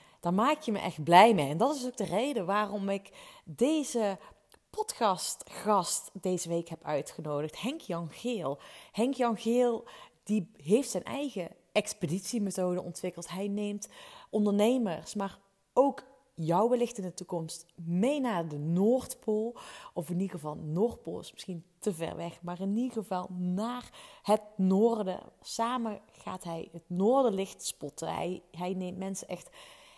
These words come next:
ja, op een vo-, op pad voor een hele mooie ontdekkingsreis. Een ontdekkingsreis waarbij je tot rust komt, eh, maar je gaat echt zelf de sneeuw in, lang laufen, met een slee, in een tentje slapen,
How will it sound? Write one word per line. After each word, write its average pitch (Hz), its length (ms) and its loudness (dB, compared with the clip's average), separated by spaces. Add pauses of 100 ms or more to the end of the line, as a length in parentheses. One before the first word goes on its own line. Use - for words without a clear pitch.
(120)
ja, 151 360 -12 (120)
op - 200 -18
een 170 180 -8
vo-, - 160 -14 (140)
op 180 140 -10 (120)
pad 208 360 -4
voor 170 140 -8
een 170 100 -6
hele 196 480 0
mooie 185 500 -4
ontdekkingsreis. 196 1080 -4
Een - 80 -12
ontdekkingsreis 165 840 -6
waarbij 151 340 -6
je 151 180 -8 (320)
tot 190 200 -4
rust 208 260 0
komt, 175 400 -2 (120)
eh, 160 100 -8 (320)
maar 175 160 -10
je 180 60 -8
gaat 170 220 -4
echt - 360 -4 (220)
zelf 190 380 0
de 208 100 -6
sneeuw 175 400 -2
in, 165 300 -2 (240)
lang 165 400 2
laufen, 165 640 0
met 196 180 -2
een 220 80 0
slee, 170 500 -2
in 214 120 -2
een 226 140 0
tentje 185 320 -4
slapen, 165 440 -4